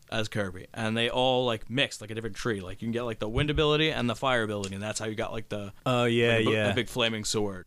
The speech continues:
Speaker 2: They did push the envelope, but it just didn't feel as iconic for some reason. I don't know why. I still don't think Kirby has peaked. I think there's a game out there, and this might be it.
Speaker 1: I think
Speaker 2: Switch
Speaker 1: this might
Speaker 2: one.
Speaker 1: be it.
Speaker 2: You think so?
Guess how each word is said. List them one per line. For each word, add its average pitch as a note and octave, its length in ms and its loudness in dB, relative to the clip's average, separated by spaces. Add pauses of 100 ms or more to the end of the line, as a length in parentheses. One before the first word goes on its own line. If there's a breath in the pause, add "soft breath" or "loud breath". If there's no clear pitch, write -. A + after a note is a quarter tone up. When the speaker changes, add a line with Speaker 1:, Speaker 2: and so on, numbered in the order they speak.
Speaker 2:
They F#3+ 140 6
did A#3 240 -2
push G#3 240 4
the D#3 160 4
envelope, E3+ 600 4 (180)
but D#3+ 120 6
it E3 220 2
just F3+ 240 0
didn't F#3+ 220 4
feel F#3 260 4
as C#3+ 160 6
iconic B2+ 800 0 (260)
for G#2+ 160 -4
some G2 260 -2
reason. F2 380 -8
I C#3+ 80 0
don't G3+ 100 2
know A3+ 100 4
why. G#3+ 260 4 (220 loud breath)
I G3 100 4
still F4 400 2
don't E3 220 4
think B2+ 180 2
Kirby A#2 260 2
has G2+ 120 -2
peaked. - 380 -10 (300 soft breath)
I E3+ 120 4
think B3+ 180 0
there's G3+ 180 6
a E3 60 4
game E3 300 4
out C3+ 160 4
there, B2 140 4
and A#2+ 140 -2
this F#3+ 140 0
might G3+ 160 2
be C3 160 0
it. - 220 2
Speaker 1:
I B2+ 100 2
think E3 140 2
Speaker 2:
Switch F#3 80 4
Speaker 1:
this - 80 -4
might A2+ 80 2
Speaker 2:
one. F2+ 80 -6
Speaker 1:
be E2 60 -14
it. D#2+ 140 -16
Speaker 2:
You A#2+ 120 -4
think C#3+ 160 2
so? F#3+ 240 0